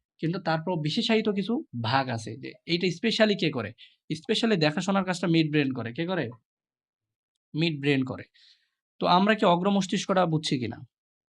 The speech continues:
তাহলে অগ্র মস্তিষ্ক বুঝলে এবার আমরা, হুম, এই যে এখানে আরো কিছু বলছে যে অগ্র মস্তিষ্কের নিচে সেরিব্রাম, থ্যালামাস, হাইপোথ্যালামাস, এগুলো ধূসর বর্ণের পুঞ্জ, এগুলো একটু পড়ে নিবা তোমরা।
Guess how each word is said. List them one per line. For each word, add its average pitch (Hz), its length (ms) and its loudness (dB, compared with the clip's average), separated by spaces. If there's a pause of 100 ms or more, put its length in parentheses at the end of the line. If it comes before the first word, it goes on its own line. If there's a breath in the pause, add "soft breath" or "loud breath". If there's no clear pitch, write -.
(680)
তাহলে 139 120 -2
অগ্র 170 200 2
মস্তিষ্ক 196 360 -4
বুঝলে 156 540 -2
এবার 175 240 0
আমরা, 151 340 2 (300)
হুম, 185 280 -2 (580)
এই 160 100 0
যে 160 140 4
এখানে 165 180 2
আরো 156 160 2
কিছু 156 180 -6
বলছে 143 220 -2
যে 165 100 -4
অগ্র 156 340 -2
মস্তিষ্কের 151 440 -2
নিচে 143 260 -2
সেরিব্রাম, 139 520 0
থ্যালামাস, 135 480 0
হাইপোথ্যালামাস, 127 540 -2
এগুলো 127 180 -4
ধূসর 120 300 -4
বর্ণের 123 240 -4
পুঞ্জ, 120 220 -6
এগুলো 120 220 -6
একটু 123 120 -6
পড়ে 127 160 -4
নিবা 139 180 -2
তোমরা। 165 280 -2